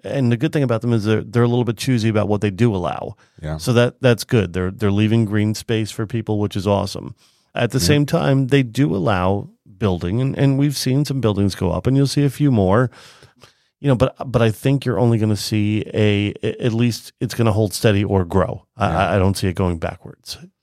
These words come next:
Speaker 1: That's the best I can do as far as predicting the future, except for the donuts.
Speaker 2: Yeah.
Speaker 1: <laughs> Have I mentioned those?
Speaker 2: <laughs> Do you, do you think we'll get a Cheesecake Factory in there?
Speaker 1: I don't know. <laughs> What, what are you doing to me, man? <laughs> Why are you doing this? <laughs>
Speaker 2: Of, of, of,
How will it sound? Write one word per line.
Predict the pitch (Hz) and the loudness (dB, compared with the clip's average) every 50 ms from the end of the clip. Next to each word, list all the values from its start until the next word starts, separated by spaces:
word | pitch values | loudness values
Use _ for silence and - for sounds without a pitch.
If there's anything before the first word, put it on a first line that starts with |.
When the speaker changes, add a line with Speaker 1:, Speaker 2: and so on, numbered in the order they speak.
| _ _ - | _ _ 0
Speaker 1:
That's | 92 104 104 - | 0 2 2 2
the | - 107 | 2 2
best | 104 107 92 - | 2 2 2 0
I | 95 | 0
can | 90 92 | 0 0
do | 90 90 87 | 0 0 0
as | 82 | -2
far | - - 85 85 | -2 -4 -4 -4
as | 85 - | -4 -4
predicting | - 98 - - - - - 101 101 98 | -8 -8 -8 -8 -10 -10 -8 -6 -4 -4
the | 98 104 | -4 -4
future, | - - 104 101 - - 95 - | -4 -4 -4 -4 -4 -4 -6 -6
except | - - - 117 98 - | -6 -2 -2 -4 -4 -2
for | - 101 95 | -2 -2 0
the | 87 90 | 0 0
donuts. | 82 87 85 82 82 - - - - - _ _ | 0 -2 -2 -2 -4 -6 -10 -12 -16 -16 _ _
Speaker 2:
Yeah. | - 95 92 87 80 85 85 82 82 - - | 2 4 4 6 4 4 0 0 -4 -6 -4
Speaker 1:
<laughs> | - - - - - - - - - - - - | -4 -4 -4 -6 -12 -14 -14 -14 -14 -10 -2 -2
Have | 202 - - _ - - _ _ _ _ 143 - | -2 -2 -2 _ -20 -20 _ _ _ _ -14 -10
I | - | -4
mentioned | 101 98 101 117 127 - 143 143 | 0 2 2 2 2 2 2 2
those? | 156 185 190 - - | 2 0 -2 -4 -4
Speaker 2:
<laughs> | - - - - - - - - - - - - - - - - 233 | -4 -2 -2 -2 -4 -6 -10 -14 -16 -14 -12 -12 -12 -12 -8 0 2
Do | 117 | 4
you, | 110 | 4
do | - 127 - - - 98 | 4 2 -4 -8 0 0
you | 107 104 | 0 2
think | - 120 104 | 2 0 0
we'll | 104 107 | 2 2
get | 104 107 101 | 4 4 2
a | 95 | 2
Cheesecake | - - 104 101 - - 113 110 101 | 2 0 -2 -2 0 -2 -2 -2 0
Factory | - 113 107 107 - 110 110 107 | -2 -2 -2 -2 -2 -2 0 0
in | 107 110 | 0 0
there? | 113 113 117 117 107 - _ _ _ _ _ _ _ _ _ _ _ _ _ _ | 0 0 0 -2 -6 -10 _ _ _ _ _ _ _ _ _ _ _ _ _ _
Speaker 1:
I | - - - - - - - - - - 262 247 - _ _ _ - - | -4 -4 -4 -4 -6 -10 -14 -12 -10 -10 -10 -10 -10 _ _ _ -6 -4
don't | 233 233 233 - 254 | -2 0 0 0 0
know. | 240 196 208 214 196 202 233 202 | 0 -2 -2 0 0 -2 -2 -2
<laughs> | 131 - - - | -2 -2 0 2
What, | 214 170 160 139 156 139 185 180 - 139 - - - - - - 120 | 2 2 4 4 4 4 4 2 2 -2 -4 -6 -8 -8 -4 -4 -2
what | 120 139 160 | -2 0 0
are | - | -2
you | 208 | -2
doing | 165 139 147 147 147 139 | -2 0 0 2 4 4
to | 131 | 2
me, | 120 113 107 | 2 0 0
man? | 107 104 104 110 131 135 | 0 0 2 2 0 0
<laughs> | - - 160 160 - - 190 247 240 - - - 240 - 202 - - _ _ _ | -2 -2 -2 -2 -2 0 -2 -2 -2 -2 -2 -2 -2 -2 -2 -6 -12 _ _ _
Why | 135 139 143 147 | -2 0 0 2
are | 156 | 2
you | 160 | 2
doing | 147 160 147 135 123 | 2 2 2 2 0
this? | 113 113 135 135 - - - | 0 -2 -2 -4 -6 -8 -6
<laughs> | - | -6
Speaker 2:
Of, | 101 107 98 - | -6 -6 -6 -4
of, | - 233 135 123 117 - | -2 0 0 0 0 0
of, | - 277 - | 0 0 0